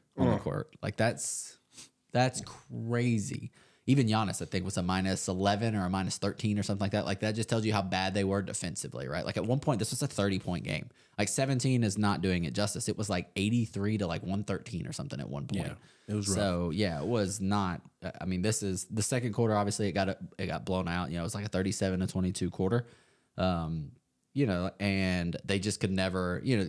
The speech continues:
Speaker 1: like, basketball is a game of runs, right? So you
Speaker 2: Mm-hmm.
Speaker 1: expect, okay, well, the Bucks are gonna make a run, and they just never really did. I mean, you look at the fast break points, it's like a twenty-five to seven. I mean, it just tells you that, like, when the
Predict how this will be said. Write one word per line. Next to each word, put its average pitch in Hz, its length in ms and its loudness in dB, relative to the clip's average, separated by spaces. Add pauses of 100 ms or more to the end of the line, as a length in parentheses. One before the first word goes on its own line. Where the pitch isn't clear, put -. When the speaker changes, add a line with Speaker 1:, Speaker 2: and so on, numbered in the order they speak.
Speaker 1:
like, 95 160 0
basketball 127 320 2
is 101 60 0
a 104 40 -2
game 92 180 0
of 90 60 0
runs, 85 360 2
right? 85 260 0
So - 80 0
you 90 100 4
Speaker 2:
Mm-hmm. 98 80 4
Speaker 1:
expect, 117 380 0
okay, 117 240 2
well, 87 80 2
the 80 80 -2
Bucks 98 240 0
are 95 60 -2
gonna 87 140 0
make 85 160 -2
a 71 40 -2
run, 117 280 2
and 85 100 2
they 98 80 2
just 110 220 -2 (100)
never 107 340 2
really 101 240 2
did. 104 420 -2
I - 60 -14
mean, 90 240 -2 (420)
you 117 60 6
look 113 140 4
at 95 80 0
the - 40 -2
fast 95 280 2
break 95 180 0
points, 98 240 2
it's 82 80 -4
like 90 140 -8
a - 20 -12
twenty-five 95 600 2
to 101 80 -8
seven. 98 420 2
I 92 40 2
mean, 92 120 2
it - 20 0
just 95 180 -4
tells 92 240 0
you 95 80 0
that, - 120 -4
like, 87 240 -2
when 92 160 -2
the 92 360 0